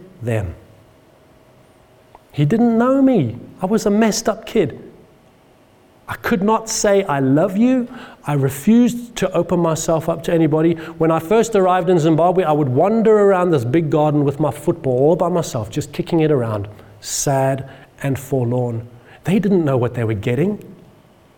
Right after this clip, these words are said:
but they took me in still. And I want to tell you,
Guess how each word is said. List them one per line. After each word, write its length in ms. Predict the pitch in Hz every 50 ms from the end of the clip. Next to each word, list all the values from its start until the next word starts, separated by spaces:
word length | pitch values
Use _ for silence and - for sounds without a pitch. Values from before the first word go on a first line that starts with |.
| _ _ _ _ _ _ _
but 160 | - 156 147 -
they 220 | 151 139 139 147
took 400 | 143 - - - 196 196 - -
me 200 | 180 165 165 160
in 160 | 151 151 143
still. 400 | 135 - - - 175 143 123 120 - - - - - - -
And 120 | 165 165
I 20 |
want 240 | 170 180 196 202 190
to 60 | -
tell 160 | - 208 220 220
you, 360 | 240 240 233 220 - -